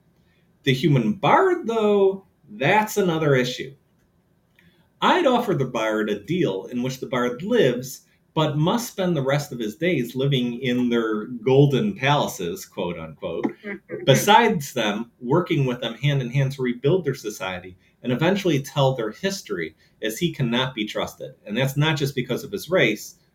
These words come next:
Speaker 1: but also his profession.
Speaker 2: Hmm. Interesting.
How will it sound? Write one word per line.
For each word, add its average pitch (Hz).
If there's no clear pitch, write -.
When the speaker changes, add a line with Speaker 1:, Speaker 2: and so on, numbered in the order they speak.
Speaker 1:
but 117
also 214
his 175
profession. 147
Speaker 2:
Hmm. 202
Interesting. 160